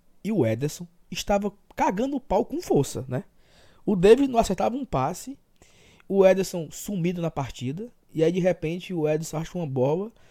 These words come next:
maravilhosa e o David domina, dribla e faz o gol. Então, assim, às vezes o futebol é, é bem louco porque, é, eu até vi esse comentário da Karine, a Karine do Futebolês, eu não,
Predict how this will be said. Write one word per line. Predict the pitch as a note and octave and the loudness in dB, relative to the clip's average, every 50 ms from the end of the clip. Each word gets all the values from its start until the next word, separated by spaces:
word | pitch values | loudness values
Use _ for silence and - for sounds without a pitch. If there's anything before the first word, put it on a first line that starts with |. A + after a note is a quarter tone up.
| _ _ _ _ _ _ _ _ _ - | _ _ _ _ _ _ _ _ _ -4
maravilhosa | C3 B2+ B2 C3+ E3 E3 F#3 E3+ D#3 C3+ C3 C#3+ D3+ D3+ E3 | -2 0 0 0 0 0 -2 -2 0 0 0 0 0 0 -2
e | F3 | -4
o | D#3 | -2
David | C3+ C#3 C#3 D3+ D#3+ D#3+ E3+ E3 E3 - - - | 0 0 0 0 -2 -4 -10 -12 -14 -16 -18 -10
domina, | C3 C3 C#3+ C#3 A#2+ A#2+ C3 D#3 F3+ F3+ D#3+ | -4 -2 -2 -2 -2 -2 -2 -2 -2 -2 -4
dribla | C3+ A#2+ B2+ C3 D3 F3+ F3 F3 | -4 -2 0 2 2 2 0 -2
e | |
faz | - - E3 D#3 F3 | -2 -2 -2 -2 -2
o | F3 | 0
gol. | D#3 C3+ A#2+ | 0 0 -2
Então, | A#2 - C#3 C#3 | -2 -4 -6 -8
assim, | C3 - B2+ A#2+ B2 | -8 -8 -8 -6 -6
às | A#2+ | -6
vezes | C3 C#3+ D3+ | -6 -6 -8
o | D3 | -8
futebol | - D#3+ - D3 C#3 C3+ C3 C3+ | -10 -10 -10 -8 -4 -2 2 2
é, | C3+ B2+ C3 - | 2 2 0 -2
é | - C3 | -4 -4
bem | B2+ C3 C3 D3 E3+ F3 D#3+ | -2 -2 -4 -2 -4 -4 -2
louco | D3 C3+ B2+ C#3 F3 F3+ - E3 | 0 4 4 4 4 4 0 -6
porque, | - D#3+ C#3 - - D3+ D3 D3+ D3 - - _ - - _ _ _ _ _ _ _ _ - | -8 -8 -8 -6 -2 -2 -2 -2 -2 -6 -12 _ -20 -20 _ _ _ _ _ _ _ _ -8
é, | - A#2+ A#2+ A#2 A#2 A2+ A2+ - | -4 -2 0 0 0 0 0 0
eu | B2 B2+ | 0 0
até | B2 - - D3 E3 | 0 0 0 0 0
vi | D#3 D#3+ E3 D#3+ | 2 2 2 2
esse | D#3+ D#3 - - | 2 0 -2 -4
comentário | - D3+ C3+ C3+ B2 - - C#3 D3 C#3+ C3 | -6 -6 -4 -4 -4 -4 -2 -2 0 0 -2
da | C3+ B2 | -4 -4
Karine, | - - C3 B2 A#2+ C3 C#3 D#3+ D#3+ D#3 C3 A2+ G#2+ A2 - | -4 -2 -2 0 0 0 -2 -4 -4 -6 -6 -8 -8 -10 -12
a | - A#2+ | -16 -16
Karine | - - B2 A#2+ B2 B2+ C3 | -10 -8 -6 -4 -4 -4 -4
do | C3 B2 | -6 -8
Futebolês, | - C3 - - A#2+ C3 A#2+ A2+ A2+ A2 A2 G#2+ | -8 -10 -10 -8 -6 -4 -4 -2 -2 -2 -2 -4
eu | A2+ A2 | -6 -8
não, | A#2 A#2+ A#2 A#2 A#2 | -8 -8 -10 -12 -12